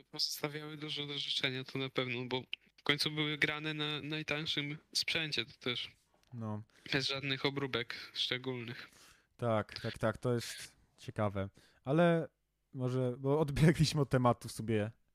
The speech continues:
Speaker 1: Odbiegliśmy bardzo,
Speaker 2: Ale,
Speaker 1: ale
Speaker 2: ale, ale myślę, że można w sumie wystosować jakieś oceny i przejść do kolejnego albumu zaraz, nie?
Speaker 1: Tak, tak, tak, w zasadzie tak. I,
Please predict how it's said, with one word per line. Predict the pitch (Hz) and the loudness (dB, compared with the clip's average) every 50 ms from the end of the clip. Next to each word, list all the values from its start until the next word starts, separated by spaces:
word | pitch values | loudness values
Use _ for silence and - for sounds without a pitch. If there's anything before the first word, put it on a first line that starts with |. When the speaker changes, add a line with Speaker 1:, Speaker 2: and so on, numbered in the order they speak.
| _ _ _ _ | _ _ _ _
Speaker 1:
Odbiegliśmy | _ - - - - 147 147 - - - 160 | _ -6 -4 -2 -2 -2 -2 -2 -4 -8 -12
bardzo, | - - - - - | -12 -10 -2 2 2
Speaker 2:
Ale, | 175 175 175 170 165 160 151 156 156 | 4 6 6 6 6 6 4 2 -2
Speaker 1:
ale | 147 143 156 | -6 -4 2
Speaker 2:
ale, | 170 135 170 185 180 180 175 170 165 160 156 - _ _ _ _ _ _ _ _ _ _ _ _ | 4 6 8 8 8 8 8 6 4 2 -2 -8 _ _ _ _ _ _ _ _ _ _ _ _
ale | - 147 165 | -4 -4 -2
myślę, | 170 175 160 - 170 160 | -2 -2 -2 -2 -2 0
że | 151 165 | 0 0
można | 170 170 170 160 160 175 | 0 2 0 0 0 -2
w | 156 | -2
sumie | - - 175 175 175 170 170 170 165 156 127 92 85 | -2 -4 -2 0 2 2 2 4 2 0 0 -4 -8
wystosować | 107 123 117 127 127 131 - - 147 143 - - 147 143 143 139 - | -16 -16 -14 -8 -8 -8 -6 -4 -4 -4 -2 -2 -2 -2 -2 -2 -2
jakieś | 139 - - 143 131 139 | -6 -4 -2 -4 -2 -4
oceny | 143 - - 135 127 117 110 107 104 | -4 0 0 0 0 2 0 0 -2
i | 107 | -2
przejść | - - 120 107 110 | -4 -6 -8 -4 -4
do | 117 | -4
kolejnego | - 117 113 113 117 113 117 120 110 - | -2 -2 -2 -2 -2 -2 -2 -2 -4 -4
albumu | 123 120 123 127 117 104 98 | -6 0 0 0 0 0 -4
zaraz, | 92 95 90 95 95 - - | -4 -4 -4 -4 -4 -6 -8
nie? | 110 110 113 - _ _ _ _ _ _ _ _ _ _ _ _ _ _ - 123 | -12 -12 -12 -12 _ _ _ _ _ _ _ _ _ _ _ _ _ _ -16 -16
Speaker 1:
Tak, | 117 - - - - - | -14 -8 -8 -8 -8 -2
tak, | - 127 110 110 - - - - - _ | -2 -2 -2 -2 -6 -10 -14 -14 -16 _
tak, | _ - 131 117 113 113 - | _ -2 -2 -2 -2 -6 -8
w | - - | -8 -4
zasadzie | - 135 - - 135 135 135 135 135 | -4 -4 -2 -2 -2 -2 -4 -4 -2
tak. | - 127 123 - - - | -2 -2 -2 -4 -6 -6
I, | - 127 131 131 127 131 131 135 | -4 -6 -6 -6 -6 -6 -6 -8